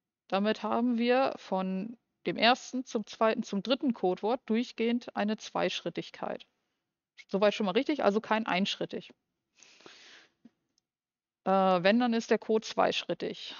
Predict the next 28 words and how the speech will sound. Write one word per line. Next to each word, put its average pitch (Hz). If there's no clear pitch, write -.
So, 190
schauen 226
wir 262
uns 262
noch 240
mal 233
an, 226
was 220
bedeutet 202
das 214
von 208
dem 190
letzten 202
zum 185
ersten. -
Ich -
habe 208
vom 196
letzten 226
zum 233
ersten 214
Codewort 190
ändert 196
sich -
die 180
erste 196
Stelle 302
und 226